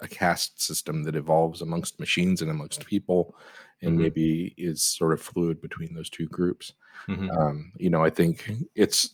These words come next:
Speaker 1: especially in Western society, we think of caste systems as being repugnant because
Speaker 2: Mm-hmm.
Speaker 1: we like to think that people are able to sort of transcend whatever lot in life that they are,
Speaker 2: Mm-hmm.
Speaker 1: they're, they're given at birth. And, you know, the caste system sort of,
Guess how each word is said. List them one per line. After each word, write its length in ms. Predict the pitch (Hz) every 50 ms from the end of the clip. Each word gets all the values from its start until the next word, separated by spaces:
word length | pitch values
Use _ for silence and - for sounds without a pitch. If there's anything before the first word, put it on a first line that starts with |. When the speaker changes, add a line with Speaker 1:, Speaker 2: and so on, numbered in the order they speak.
| -
Speaker 1:
especially 440 | 107 101 - - 104 87 - - 90
in 60 | 82
Western 340 | 85 87 82 - - 92 -
society, 540 | - - 85 - - 80 76 76 76 73 73
we 120 | 80 82
think 240 | 82 - 85 78 -
of 140 | 76 71 -
caste 520 | - - - 90 82 - - - - - -
systems 380 | - - - - 76 78 -
as 120 | - 80 -
being 240 | - 85 78 76 71
repugnant 460 | 73 - - 87 80 73 73 73 - _ _ _ _ - - - - - - _ _ -
because 240 | - 82 87 95 -
Speaker 2:
Mm-hmm. 80 | -
Speaker 1:
we 40 | 80
like 180 | 78 78 76 -
to 80 | -
think 240 | - - 85 73 -
that 180 | - 78 69 -
people 320 | 87 82 - - 80 80
are 140 | 76 76 76
able 200 | 76 76 - 80 76
to 100 | - 73
sort 240 | - - - 76 73
of 80 | 71 -
transcend 540 | - - 82 78 76 - - 82 76 73
whatever 300 | 76 76 73 73 73 78
lot 260 | 78 76 78 78 76 78
in 120 | 76 76
life 260 | 73 71 69 - - -
that 200 | - 76 - -
they 200 | 76 76 76 73
are, 320 | - 71 73 71 78 - - - - _ _ _ _ _ - -
Speaker 2:
Mm-hmm. 180 | - 82 95
Speaker 1:
they're, 340 | 92 95 87 82 80 110 - 110
they're 280 | 98 92 87 82 78
given 340 | 78 80 - 143 160 147 95 85
at 100 | 85 -
birth. 420 | 120 139 135 95 85 - - - _ - - _ - -
And, 420 | 95 92 90 85 82 82 85 85 - - - _ _ _ -
you 100 | 104 92
know, 120 | 87 82
the 100 | 76 85
caste 560 | - - - 104 95 - - - - - - -
system 360 | - - - - 87 80 78
sort 280 | - - - 85 80 78
of, 140 | 76 73 -